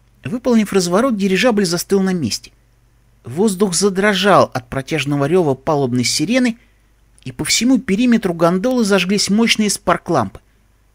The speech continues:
Каденция встречала долгожданных гостей яркой иллюминацией. "Причал номер шесть подготовлен!"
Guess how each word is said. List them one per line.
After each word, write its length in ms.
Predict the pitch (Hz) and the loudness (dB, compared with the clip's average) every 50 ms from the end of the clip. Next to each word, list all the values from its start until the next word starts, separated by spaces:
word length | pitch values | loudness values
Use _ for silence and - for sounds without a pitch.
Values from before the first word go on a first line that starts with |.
| _ - | _ -10
Каденция 680 | - 123 120 127 139 208 240 240 226 - - 220 208 | -8 -8 -6 -2 -2 0 0 0 0 0 0 -2 -2
встречала 540 | 185 - - - 165 - - - 202 185 170 | -2 -2 -6 -6 -6 -4 -2 0 0 0 0
долгожданных 800 | 147 151 160 160 151 147 151 151 151 151 165 151 147 139 127 123 | 0 0 -2 -2 -2 -4 -6 -6 -2 -2 0 0 0 -2 -4 -2
гостей 520 | 123 123 - - - 233 247 226 233 _ _ _ _ _ _ _ _ _ - | -2 -2 -2 -2 -2 0 0 0 -2 _ _ _ _ _ _ _ _ _ -10
яркой 420 | 147 143 180 185 160 - - 175 - | -2 2 2 2 2 2 -2 -4 -2
иллюминацией. 640 | - 185 180 180 180 170 147 117 117 - - - - _ _ _ _ _ _ _ _ _ _ _ _ _ _ _ _ _ _ _ _ _ _ _ _ _ _ _ _ _ _ _ - | 0 0 0 0 0 0 0 -2 -2 -4 -10 -10 -12 _ _ _ _ _ _ _ _ _ _ _ _ _ _ _ _ _ _ _ _ _ _ _ _ _ _ _ _ _ _ _ -6
"Причал 440 | - 113 135 127 - - 170 160 160 | -2 -2 0 2 4 4 6 6 6
номер 180 | 160 165 156 | 4 2 2
шесть 260 | - - 185 165 - | 2 2 2 2 0
подготовлен!" 560 | - 147 151 147 160 - 175 139 117 107 95 | -2 -2 2 2 2 4 4 2 2 2 -2